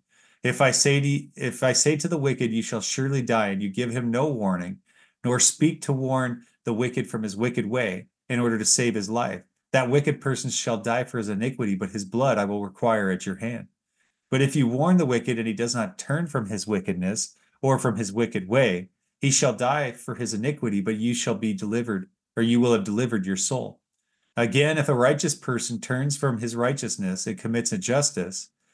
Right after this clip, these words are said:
and I lay a stumbling block before him, he shall die. Because you've not warned him, he shall die for his sin, and his righteous deeds that he has done shall not be remembered, but his blood I will require at your hand.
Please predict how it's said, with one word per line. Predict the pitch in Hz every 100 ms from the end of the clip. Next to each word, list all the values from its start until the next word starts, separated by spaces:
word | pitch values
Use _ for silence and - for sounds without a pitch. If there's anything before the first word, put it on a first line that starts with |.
| _ _ -
and | 113
I | 117
lay | 117 131
a | 135
stumbling | - - 156 143 113
block | 107 104 101
before | 107 - 135 131
him, | 101 90
he | 113
shall | - 101
die. | 92 110 117 - _ _ _ _ _
Because | 131 - 131 127
you've | 117
not | 123 120
warned | 101 110 143 143
him, | 117 95
he | 113
shall | - 113
die | 98 110 120
for | 120 110
his | 104 -
sin, | 139 135 110
and | 117 101
his | 107 101
righteous | 113 123 135
deeds | - 110 98 95 - _ _ -
that | 113
he | 107
has | 104 95
done | 123 127 95
shall | 92 117 101
not | 107 120 120
be | 107
remembered, | 98 110 123 92 90 -
but | 104
his | 98
blood | 92 120 127
I | 101
will | 95 98
require | 95 - 117 98 90
at | 95 98
your | 92
hand. | 110 113